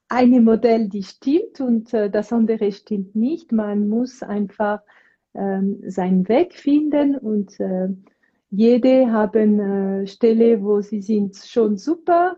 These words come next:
und andere, wo es ist ein bisschen mehr challenging. Und, ähm, hier helfe ich, äh, sehr gerne mit Coaching. Du hast sehr viele Tools, die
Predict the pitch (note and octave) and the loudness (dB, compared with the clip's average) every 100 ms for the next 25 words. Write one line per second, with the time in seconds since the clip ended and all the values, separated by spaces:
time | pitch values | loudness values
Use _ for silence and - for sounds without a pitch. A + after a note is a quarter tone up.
0 | _ - A#3+ A#3+ A3+ - A#3 A#3 A#3+ A#3+ | _ -10 -8 -6 -8 -6 -4 -4 -2 -2
1 | B3 B3+ A3+ G#3+ A3+ A3 G#3 G#3+ A#3 G#3+ | -2 -4 -6 -4 -2 -2 -4 -8 -12 -10
2 | G#3 G3 G3+ G3+ G3+ F#3+ F#3 F#3+ B3+ B3+ | -8 -8 -8 -8 -8 -6 -8 -8 -6 -4
3 | D#4+ E4+ F4+ F4+ - _ _ _ _ _ | -4 -2 0 -2 -4 _ _ _ _ _
4 | A3+ A3+ A3 - G#3 G3 G3 G#3 G#3 _ | -4 -2 -2 -2 -2 0 -2 -4 -8 _
5 | A#3+ C4 C#4 C4+ B3+ A3+ B3 A#3 A3+ A3 | -2 0 0 -4 -4 -2 -2 -2 -2 -2
6 | - - G#3 G#3 G3+ G#3 G3 G#3+ A3 A3 | -4 -6 -2 -2 -2 -2 0 2 2 2
7 | G#3 F#3+ - B3+ C4 - B3+ B3 G#3+ G3+ | 0 -2 -4 -4 -4 -4 -2 -2 -2 -4
8 | G3 - A3 - A3+ G3+ G3 C#4 E4+ F#4+ | -4 -4 -4 -4 -4 -4 -4 -2 -2 -4
9 | - _ _ _ _ _ _ _ - A3+ | -10 _ _ _ _ _ _ _ -6 -6